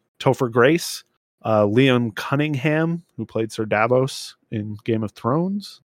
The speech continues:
Uh, overall, it's just a, a lot of fun. It's a,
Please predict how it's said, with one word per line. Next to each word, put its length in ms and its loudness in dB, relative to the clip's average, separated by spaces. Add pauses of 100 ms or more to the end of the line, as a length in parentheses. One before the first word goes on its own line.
Uh, 340 6
overall, 380 8
it's 100 0
just 180 -6
a, 40 4
a 260 4
lot 220 4
of 80 0
fun. 300 -2
It's 180 -8
a, 140 0